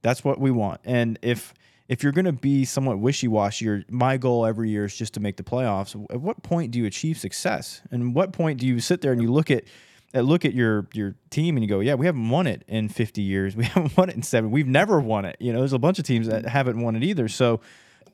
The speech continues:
Speaker 1: it's just very confusing. And we can, we can kinda shift over to a team who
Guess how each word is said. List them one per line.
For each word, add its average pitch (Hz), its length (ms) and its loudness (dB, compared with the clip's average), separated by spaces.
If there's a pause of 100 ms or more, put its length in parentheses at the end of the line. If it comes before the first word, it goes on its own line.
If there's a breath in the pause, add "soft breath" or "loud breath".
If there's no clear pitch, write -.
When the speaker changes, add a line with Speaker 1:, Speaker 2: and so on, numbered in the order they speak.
Speaker 1:
it's 143 180 -2
just 160 140 0
very 147 220 4
confusing. 98 760 -2
And 110 120 -4
we 165 80 2
can, 175 280 0
we 165 140 2
can 196 120 -10
kinda 156 240 0
shift - 520 -2 (440 soft breath)
over 123 340 2
to 113 340 0
a 95 60 -2
team 113 380 0
who 104 500 0